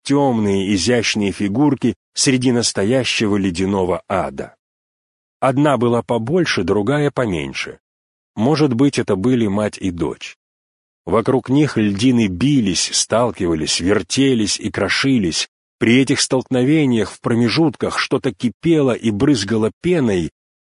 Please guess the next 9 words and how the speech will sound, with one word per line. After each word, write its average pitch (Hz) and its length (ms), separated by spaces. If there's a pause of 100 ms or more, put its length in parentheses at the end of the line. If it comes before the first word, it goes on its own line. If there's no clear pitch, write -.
а 104 120
нежные 107 680
животные, 85 840
насторожившись, 98 1200 (280)
стояли 131 600
на 120 160
большой 113 580
сравнительно 117 880
льдине, 98 600